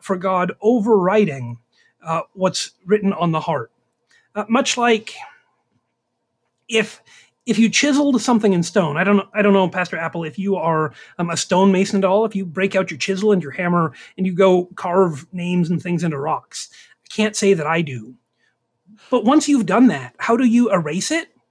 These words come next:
You have to scrape away all the rock and overwrite it. And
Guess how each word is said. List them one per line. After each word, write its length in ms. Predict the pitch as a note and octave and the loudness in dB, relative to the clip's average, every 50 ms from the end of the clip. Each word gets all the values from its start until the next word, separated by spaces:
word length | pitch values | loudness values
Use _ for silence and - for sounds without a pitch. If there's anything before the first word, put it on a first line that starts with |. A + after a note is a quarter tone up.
| _ _ _ _ _ _ _ _ _ _ _ _ _ _ _ _ | _ _ _ _ _ _ _ _ _ _ _ _ _ _ _ _
You 140 | - G#3+ G#3+ | 0 2 2
have 100 | A3+ A3 | 2 2
to 80 | A#3 G#3 | 0 -2
scrape 440 | - - - - A3 A3+ C4 B3+ B3+ | -2 -2 -2 2 2 2 2 2 0
away 240 | B3+ B3 B3 A#3+ G#3+ | 0 2 2 2 2
all 260 | G3 G#3 G#3+ A3 A3 | 4 4 4 4 4
the 100 | G#3+ G3 | 4 4
rock 340 | F#3 F3 E3 E3+ E3+ - F#3 | 2 2 0 0 -2 0 -2
and 100 | F3+ F3+ | -2 -2
overwrite 680 | - G3+ A3 G3+ F3+ F3+ F3+ E3+ D3+ D3 D3 D#3 B2+ G#2+ | -2 0 0 0 0 0 -2 -2 -2 -2 -4 -4 -6 -8
it. 140 | - - _ _ _ _ _ _ _ _ _ _ _ _ _ _ | -14 -20 _ _ _ _ _ _ _ _ _ _ _ _ _ _
And 500 | G#3 G3+ G3 G3 F#3+ G3 F#3+ F#3+ F3 F3 | 2 4 4 4 4 4 4 2 0 -2